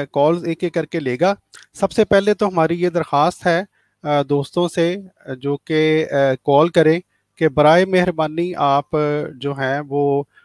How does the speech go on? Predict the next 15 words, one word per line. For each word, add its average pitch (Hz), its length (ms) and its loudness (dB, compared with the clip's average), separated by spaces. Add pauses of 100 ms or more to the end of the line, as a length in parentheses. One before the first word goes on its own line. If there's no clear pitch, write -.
(120)
آج 170 380 4
کا 202 140 4
جو 180 180 0
موضوع 139 480 -4
ہے 165 180 -2 (120)
اس - 200 -14
سے 180 120 -2
متعلق 160 800 -2
آپ 139 300 2
گفتگو 139 600 -6
کریں، 160 320 -2 (460)
اور 190 400 6 (240)
جو 165 480 0
گفتگو، 202 600 -8
آ، - 20 -16